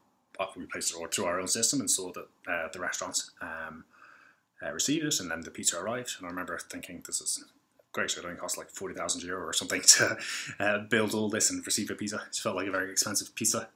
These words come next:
Um, so, yeah,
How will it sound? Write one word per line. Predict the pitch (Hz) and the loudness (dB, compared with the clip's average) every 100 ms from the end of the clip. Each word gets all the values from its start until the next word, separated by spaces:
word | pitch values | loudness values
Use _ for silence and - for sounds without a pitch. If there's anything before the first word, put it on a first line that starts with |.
| _ _ - - - _ _ | _ _ -20 -20 -20 _ _
Um, | 92 82 82 80 73 _ _ _ _ _ | -6 -4 -4 -6 -12 _ _ _ _ _
so, | - - - - 110 104 104 104 - _ _ - - | 4 4 -2 4 4 4 -2 -6 -18 _ _ -20 0
yeah, | 101 | 0